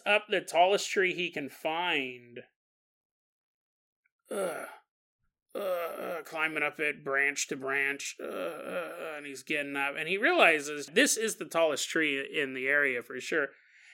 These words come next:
It's also really thin. He gets up there and he's seeing how, how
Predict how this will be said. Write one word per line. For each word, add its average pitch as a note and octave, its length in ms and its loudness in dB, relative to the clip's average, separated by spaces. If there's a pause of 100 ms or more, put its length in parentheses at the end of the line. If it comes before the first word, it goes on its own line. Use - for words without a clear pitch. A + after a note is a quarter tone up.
It's F3 100 -4
also C4 360 10
really F#3+ 640 6 (280)
thin. B2 440 2 (1080)
He D3+ 100 -6
gets F#3 260 4
up F#3+ 200 6
there F3+ 120 6
and E3 100 4
he's D#3 140 -2
seeing D#3+ 560 -2
how, C#3 340 -2
how C3 180 -2